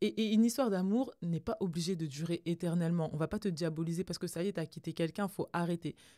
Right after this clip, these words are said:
Ils étaient tous les deux jeunes, ils s'aimaient beaucoup. La preuve, elle disait, « On s'aimait beaucoup. » Elle dit pas, « Je l'aimais beaucoup et lui ne m'aimait pas. »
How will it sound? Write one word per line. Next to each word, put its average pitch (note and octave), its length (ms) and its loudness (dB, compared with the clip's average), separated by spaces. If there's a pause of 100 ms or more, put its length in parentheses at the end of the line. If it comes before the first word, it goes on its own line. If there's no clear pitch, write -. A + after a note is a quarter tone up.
(140)
Ils F3+ 100 0
étaient F#3 140 0
tous F#3 120 -6
les D#3+ 120 2
deux C#3 120 -2
jeunes, E3 300 2 (400)
ils G#3 80 4
s'aimaient G3 300 4
beaucoup. D#3+ 360 -2
La F3+ 140 4
preuve, G3+ 240 0
elle D#3+ 100 2
disait, « E3+ 380 0
On G3 140 0
s'aimait G#3+ 480 2
beaucoup. » F#3 440 0
Elle C#3 140 0
dit D3 140 -8
pas, « G#3+ 200 4
Je E3 220 -2
l'aimais F3 300 0
beaucoup D#3 400 -2
et F#3 100 6
lui G#3 140 4
ne G#3 80 4
m'aimait G#3 280 0
pas. » A3 180 -4